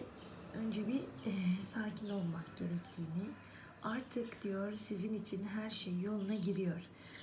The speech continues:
Yani iyiye giden bir döneme girdiğinizi ve kötü olanı geri-, geride bıraktığınızı ve artık sıkıntının sizin ve onun,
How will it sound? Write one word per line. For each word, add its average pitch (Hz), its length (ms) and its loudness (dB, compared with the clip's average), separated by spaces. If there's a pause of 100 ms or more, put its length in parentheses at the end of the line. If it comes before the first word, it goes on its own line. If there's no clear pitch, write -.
(240)
Yani 294 280 2
iyiye 277 320 8
giden 226 440 2
bir - 80 4
döneme 214 320 2
girdiğinizi 190 720 2
ve 233 120 2
kötü 214 300 -2
olanı 202 300 4
geri-, 196 220 2 (160)
geride 202 440 2
bıraktığınızı 175 840 2
ve 277 100 2 (540)
artık 240 400 2
sıkıntının 226 800 0 (100)
sizin 220 560 0
ve 247 140 2
onun, 208 460 4